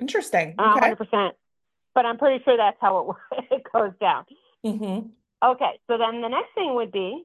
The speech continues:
Speaker 2: talking about streaming services, is, you know how they didn't want any disclosure and they never wanted to put their numbers out there?
Speaker 1: Yeah, everybody talks about
Speaker 2: Well,
Speaker 1: that.
Speaker 2: n-, w-, right. Well, now there's a, uh, disclo-,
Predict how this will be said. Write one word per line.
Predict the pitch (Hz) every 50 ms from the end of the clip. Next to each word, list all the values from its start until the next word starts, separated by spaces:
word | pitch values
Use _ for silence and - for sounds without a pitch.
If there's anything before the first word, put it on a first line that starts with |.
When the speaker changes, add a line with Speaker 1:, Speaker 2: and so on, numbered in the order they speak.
| _ -
Speaker 2:
talking | 240 196 196 202 190 190
about | 190 175 180 -
streaming | - 196 185 180 185 185 -
services, | 208 208 202 190 202 190 196 202 190 190 202 247 294 - _ _ _ _ _ _ _ _ _ -
is, | 220 185
you | 220 247
know | 262 277 277
how | 277 294 262
they | 214 233 214 214
didn't | - 233 220 220 208 -
want | 214 214 202 208
any | 196 196 196 190
disclosure | 185 190 185 - - 190 185 185 185 202
and | 208 190 180
they | 175 180
never | 185 185 180 180 175 190
wanted | 180 185 175 175 175 165
to | 175
put | - 196 185
their | - 180 175
numbers | 170 160 165 185 185 185 202
out | 185 185 190 -
there? | 208 214 220 240 254 240
Speaker 1:
Yeah, | 185 196 - 180 226 285 247 180 180 -
everybody | 185 185 196 190 185 175
talks | 185 185 185 -
about | - 190 185 190 196
Speaker 2:
Well, | 190 196
Speaker 1:
that. | - -
Speaker 2:
n-, | 175 _ _ _ -
w-, | 208 - - 170 _ _ _ _ _ _ _ _ _ _ _ _ _ _ -
right. | 214 214 180 160 143 - -
Well, | - 202 202 196
now | 202 208 208 208 202 202 202 202 190 - - -
there's | 208 202 196 196 196 185 -
a, | 180 170 190 185 180
uh, | 175 170 165 165
disclo-, | 165 190 185 185 _ _ 214 214 202